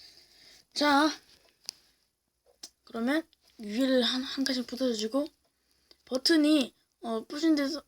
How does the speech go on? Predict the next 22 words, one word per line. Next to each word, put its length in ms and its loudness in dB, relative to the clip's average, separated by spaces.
한 280 -12
칸 240 -4
밑에였으니까 920 -2
한 220 -14
칸 180 -2
더 80 0
밑으로 360 -2
가셔서 440 -4
버튼이 640 -2
이곳에 380 0
있었죠. 420 -2
이곳, 480 -2
이곳. 340 -8
이곳에 300 0
있었죠. 380 -4
이곳. 340 2
그러니까 480 -4
한 160 -8
칸 160 -2
밑으로 320 0
오셔서 360 -2
이렇게, 540 -6